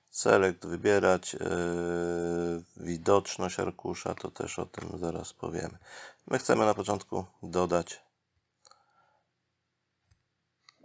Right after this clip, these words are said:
to już dam w komentarze, żeby nie wykonywała się ta linia. I zobaczymy, jak zadziała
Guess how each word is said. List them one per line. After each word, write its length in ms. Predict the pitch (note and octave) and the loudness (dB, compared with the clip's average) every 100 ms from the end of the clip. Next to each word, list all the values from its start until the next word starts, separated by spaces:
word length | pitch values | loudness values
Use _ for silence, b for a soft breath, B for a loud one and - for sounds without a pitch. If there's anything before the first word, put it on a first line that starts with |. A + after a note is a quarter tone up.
| _ _ | _ _
to 180 | - F#2 | 2 2
już 340 | E2+ E2 - - - G#2+ | 2 -4 -10 -14 -16 -6
dam 320 | E2 E2 D#2+ | -2 -2 -4
w 320 | D#2+ - - - | -10 -16 -18 -12
komentarze, 720 | D#2+ E2 E2+ A2 A2+ G2 F#2 | -6 -6 -2 2 2 2 -2
żeby 420 | F2+ F2 F2+ - - - E2 | -4 -4 -8 -10 -18 -16 -12
nie 80 | |
wykonywała 800 | D#2+ D#2 - E2+ E2+ G#2 G#2 G2+ | -8 -6 -4 -2 -2 2 4 4
się 160 | F#2+ G2 | 0 -4
ta 160 | G2+ G2+ | -4 -4
linia. 460 | G2+ G#2 A2+ C3+ - B B B B B B B B B _ | -4 -4 -2 -2 -4 B B B B B B B B B _
I 120 | - | -2
zobaczymy, 400 | A2+ G#2+ G2 G2+ | 4 4 4 2
jak 120 | F#2+ F2+ | 2 2
zadziała 560 | F2 F2+ F2 F2+ F2+ | 0 2 2 0 -4